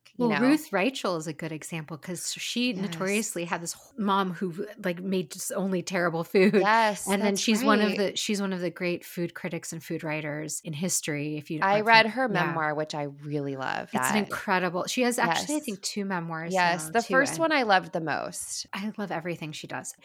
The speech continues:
Speaker 2: To digress, okay, so we both have this, like, similar sort of relationship to food and self-teaching and all that.
Speaker 1: Yeah, and cooking in college.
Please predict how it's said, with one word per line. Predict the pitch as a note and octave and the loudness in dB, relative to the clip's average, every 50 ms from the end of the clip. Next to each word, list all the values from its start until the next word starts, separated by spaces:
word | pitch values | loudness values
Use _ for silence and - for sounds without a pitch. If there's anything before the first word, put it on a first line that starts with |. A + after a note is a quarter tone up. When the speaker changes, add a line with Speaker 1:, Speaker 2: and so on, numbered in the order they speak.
| - - _ | -20 -18 _
Speaker 2:
To | - A#3+ | -4 0
digress, | A3 A3 G#3+ - - C4+ A3+ E3+ - - - | 2 2 0 2 4 4 4 4 2 0 -2
okay, | C#4 A#3 - G#3 - | -2 0 0 -4 -4
so | - - - A3 | -2 -4 -2 0
we | A#3 B3 | 0 2
both | A#3+ C4 C4 D4 D4 D4 | 4 4 4 4 6 4
have | D4+ C4 A#3 G3+ | 4 4 4 0
this, | G3 F#3 - - | -6 -6 -4 -2
like, | F#3 D#3+ D#3+ E3 - - - - | -2 -2 -2 -2 -4 -8 -8 -8
similar | - - - A3+ A3 A#3+ C4+ C4 A#3+ A3 | -6 -4 -2 0 2 4 4 4 2 0
sort | G#3 - - G3 F#3+ | 0 -2 -4 -2 -4
of | F3+ D#3+ | -2 -4
relationship | F3 D#3+ E3 D#3+ E3 - - F3 E3+ - F3 - _ | -4 -4 -4 -6 -6 -6 -8 -8 -8 -8 -10 -8 _
to | - - | -12 -12
food | - - - E3 D3+ D3 D3 D3+ D3+ D3 | -12 -10 -6 -6 -4 -4 -6 -6 -8 -10
and | B2+ - F#3 - _ | -12 -14 -16 -16 _
self-teaching | - - - - E3+ E3+ E3+ - - _ _ - - F3 E3 E3 - - D#3+ D#3 D3+ D3+ D3+ | -8 -6 -2 0 0 -2 -2 -6 -10 _ _ -8 -6 -6 -4 -4 -4 -4 -2 -4 -4 -6 -8
and | C#3+ - | -10 -8
all | - F3+ F3 G3 G3 | -6 -4 -4 -4 -2
that. | F3+ C#3 C#3+ D3+ C#3+ - _ | -2 -4 -4 -4 -6 -10 _
Speaker 1:
Yeah, | - A#3 A3 | -4 -2 -2
and | G3 G3+ | -2 -2
cooking | G3+ G3 F#3+ - G#3 G3 G#3 | -4 -6 -4 -2 -2 -2 -2
in | G#3 G#3 | -2 -4
college. | F#3+ F3 E3 E3 E3 E3 E3 E3 E3 E3 D#3+ - - - - - | 0 0 0 2 2 0 0 -2 -4 -6 -6 -8 -8 -8 -8 -10